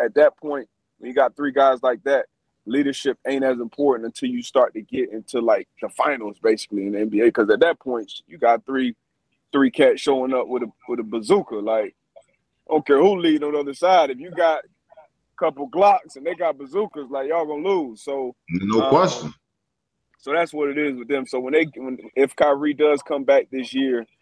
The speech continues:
Speaker 1: uh, they're gonna be hell to deal with on the court, um, you know, day in and day out. And, you know, a lot of people say a lot of things about Kyrie, but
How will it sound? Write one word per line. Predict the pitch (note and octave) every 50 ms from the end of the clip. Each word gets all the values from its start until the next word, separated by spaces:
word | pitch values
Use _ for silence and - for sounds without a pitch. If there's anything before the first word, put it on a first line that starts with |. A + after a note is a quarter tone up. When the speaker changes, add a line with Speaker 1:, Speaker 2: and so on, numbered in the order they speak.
| _ _ _ _ -
Speaker 1:
uh, | G#2 G2+ G#2
they're | A2+ B2
gonna | B2 C3 B2+
be | A#2 B2 A#2+
hell | B2 C3+ C3+ C3 B2
to | A#2 A2
deal | G#2+ C3 C#3+ C3 B2+ A#2+
with | A2+ A2 G2 -
on | F#2+ G#2
the | G#2 G#2+
court, | - - C#3+ C3+ A#2+ G2+ - -
um, | G#2 A2 A2 A2 G#2+ G#2 G#2 G2+ G#2 - _ _
you | - C#3
know, | A2+ G#2 G2+ G2
day | F#2 - A2+ A#2 A#2 A2+
in | A2
and | G#2+ G2
day | F#2+ A2 G#2+ G#2+ A2
out. | A2 G#2+ G#2 - -
And, | A#2 A#2+ A#2+ B2 B2 - _ _ _ _ _ _ -
you | -
know, | - E3+ E3
a |
lot | F#3 G#3+ G#3+
of | G#3+
people | G#3 A#3+ G#3 F#3
say | F3+ - F#3+ F3+
a | E3+
lot | F3+ F3+ E3+
of | E3+ D3+
things | - F3 E3+ D#3+ C#3+
about | C3 C3 C#3+ C3+ C3 -
Kyrie, | - C#3+ C#3 C3 C3+ C3+ C#3+ C#3 C3
but | A#2 - A#2+ B2 B2 A#2